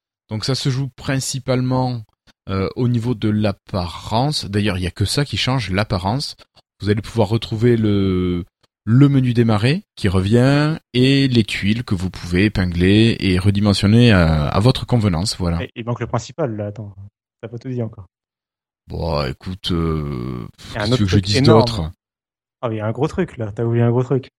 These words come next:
Speaker 1: J'ai oublié un gros truc, mais tu vois, ma femme, je lui ai proposé, elle m'a dit, « Non, je veux pas le mettre, je m'en fous, je veux pas de ça. »
Speaker 2: Eh, il y a
Speaker 1: Donc,
Speaker 2: un
Speaker 1: j'ai
Speaker 2: gros
Speaker 1: pas pu
Speaker 2: truc.
Speaker 1: tout tester.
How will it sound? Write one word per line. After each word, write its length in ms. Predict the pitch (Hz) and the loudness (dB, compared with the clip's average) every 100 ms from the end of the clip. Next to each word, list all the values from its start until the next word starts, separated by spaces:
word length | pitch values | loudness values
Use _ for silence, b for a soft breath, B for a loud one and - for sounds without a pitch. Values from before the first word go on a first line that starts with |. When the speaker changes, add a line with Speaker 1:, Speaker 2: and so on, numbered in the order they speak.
| - | -12
Speaker 1:
J'ai 160 | 92 101 | -2 0
oublié 180 | 113 | 2
un 40 | 117 | 2
gros 140 | 110 117 | 2 0
truc, 240 | 156 175 | 0 0
mais 80 | 110 | -2
tu 120 | - | 2
vois, 80 | 143 | 2
ma 120 | 117 | 2
femme, 240 | - 143 123 | 2 2 2
je 80 | 92 | 4
lui 80 | 110 | 2
ai 40 | |
proposé, 340 | - 117 131 | 2 -2 0
elle 40 | 127 | 0
m'a 40 | |
dit, « 100 | 98 123 | -2 0
Non, 180 | 135 127 | 0 0
je 60 | |
veux 80 | 107 | 2
pas 80 | 117 | 2
le 60 | |
mettre, 240 | 123 120 - | 2 2 0
je 80 | 113 | -2
m'en 100 | 113 | -2
fous, 220 | - 123 | 0 0
je 80 | 104 | 2
veux 80 | |
pas 120 | 104 110 | -2 -2
de 40 | |
ça. » 220 | - 101 _ B - _ - | -4 -6 _ B -20 _ -2
Speaker 2:
Eh, 40 | |
il 20 | 120 | 0
y 60 | |
a 120 | 110 110 | 0 -2
Speaker 1:
Donc, 300 | 113 107 110 | -4 0 2
Speaker 2:
un 40 | |
Speaker 1:
j'ai 80 | 113 | 4
Speaker 2:
gros 80 | 123 | 4
Speaker 1:
pas 60 | |
pu 80 | 139 | 4
Speaker 2:
truc. 80 | 151 | 2
Speaker 1:
tout 60 | - | 2
tester. 400 | 151 - 135 | -2 0 -2